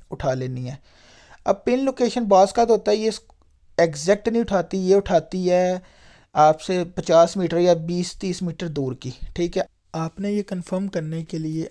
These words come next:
आ जाना है मैप पे। मैप पे आपने अपनी पिन लोकेशन चेक कर लेनी है, ठीक है। ये मेरी पिन लोकेशन आ रही है, ये मैं यहाँ पे हूँ, ठीक है।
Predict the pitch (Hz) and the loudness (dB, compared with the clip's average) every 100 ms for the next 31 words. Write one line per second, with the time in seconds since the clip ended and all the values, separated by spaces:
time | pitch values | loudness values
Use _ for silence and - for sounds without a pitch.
0 | - 143 156 156 160 151 139 135 - 214 | -10 -8 -8 -8 -8 -6 -8 -8 -6 -6
1 | - - _ _ _ _ _ _ _ _ | -6 -16 _ _ _ _ _ _ _ _
2 | _ _ _ _ _ _ - 147 165 175 | _ _ _ _ _ _ -6 0 0 -2
3 | - 196 - 147 147 147 - 156 160 165 | -4 -4 -2 -2 -2 -2 -8 -6 -6 -6
4 | - 151 156 160 160 160 160 151 143 135 | -10 -10 -8 -8 -6 -6 -6 -8 -8 -8
5 | 165 143 147 131 131 127 127 123 123 135 | -10 -8 -8 -6 -8 -8 -8 -10 -10 -12
6 | - _ - 160 160 180 _ _ _ _ | -16 _ -18 -16 -14 -18 _ _ _ _
7 | _ - 160 175 175 170 180 175 160 156 | _ -6 -2 0 0 -2 -2 -4 -6 -6
8 | 151 139 143 135 120 117 120 131 - - | -8 -8 -8 -8 -8 -10 -12 -14 -18 -20
9 | - - _ _ _ _ _ - 147 127 | -20 -20 _ _ _ _ _ -16 -10 -10
10 | 117 _ _ _ _ _ _ _ _ _ | -10 _ _ _ _ _ _ _ _ _
11 | _ _ 151 151 139 123 131 131 127 127 | _ _ -8 -6 -6 -8 -10 -10 -12 -10
12 | 160 160 | -10 -10